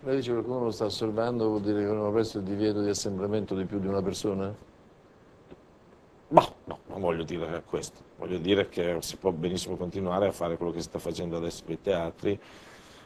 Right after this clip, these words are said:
Speaker 2: eh, dandola, mettendoli in, in, ancora di più in difficoltà di poter lavorare.
Speaker 1: Perché
Speaker 2: Insomma,
Speaker 1: questa Rai, l'ha
Speaker 2: diciamo
Speaker 1: detto lei, somiglia a un sommergibile russo in disarmo?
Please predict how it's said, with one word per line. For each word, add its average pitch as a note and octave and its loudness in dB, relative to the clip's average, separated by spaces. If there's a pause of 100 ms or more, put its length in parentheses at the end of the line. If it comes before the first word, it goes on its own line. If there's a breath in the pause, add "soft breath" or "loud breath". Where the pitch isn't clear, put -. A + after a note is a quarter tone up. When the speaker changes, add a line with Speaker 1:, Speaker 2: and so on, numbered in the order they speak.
Speaker 2:
eh, F2+ 2
dandola, F2+ 2
mettendoli F#2+ 0
in, F2+ -4
in, F2+ -6 (420)
ancora G2+ 2
di G2+ 0
più A2 0
in A2 2
difficoltà F#2 2
di F#2 0
poter E2 -4
lavorare. D#2+ -4 (1700 loud breath)
Speaker 1:
Perché C#3+ 2
Speaker 2:
Insomma, F#3 4
Speaker 1:
questa A#2+ 6
Rai, A2 12
l'ha G2 8
Speaker 2:
diciamo G#2 6
Speaker 1:
detto A2+ 6
lei, G#2+ 8
somiglia G2 0
a G2 0
un F#2+ -4
sommergibile F#2+ -2
russo F#2+ -4
in F2+ -4
disarmo? D#2 -2